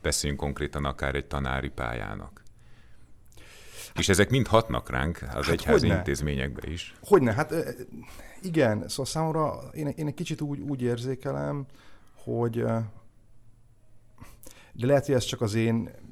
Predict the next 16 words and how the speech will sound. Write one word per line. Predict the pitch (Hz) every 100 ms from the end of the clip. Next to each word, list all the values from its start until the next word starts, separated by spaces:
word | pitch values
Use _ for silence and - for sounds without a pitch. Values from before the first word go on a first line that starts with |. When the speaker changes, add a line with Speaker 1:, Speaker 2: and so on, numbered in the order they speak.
| -
Speaker 2:
kicsi | 117 -
szkeptikus | - 113 - - 110 -
hozzáállásom | 110 101 104 107 107 117
az | 104
egész | 107 104 98
dologhoz, | 110 110 - 117 117 113 - - - - - -
hogy | - 110 110 -
igazából | 131 139 135 120 117
a, | 110 107 104 - - - 110
a, | 110
a | 113
ma | 123 110
embere | 98 98 104 110 110 107 107 -
az | 104
írtózik | 117 110 - 98 98 95 98
a, | 98 98